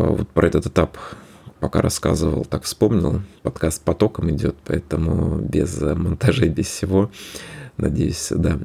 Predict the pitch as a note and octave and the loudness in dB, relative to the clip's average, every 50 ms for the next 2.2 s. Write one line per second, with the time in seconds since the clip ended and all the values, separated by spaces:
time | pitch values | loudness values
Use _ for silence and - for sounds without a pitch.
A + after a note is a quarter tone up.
0 | - - - - - - - - - - - - - - _ - - - - - | -8 -10 -6 -2 -2 -2 0 -2 -2 -2 -4 -4 -6 -8 _ -18 -18 -6 0 2
1 | F2+ - G3 - E2+ - - D2+ D#2+ D#2+ E2 - - - - F#2+ - - F2 E2 | 4 6 6 6 6 4 4 2 2 2 2 0 -2 -4 -6 -4 0 0 0 2
2 | - - - | 0 -4 -8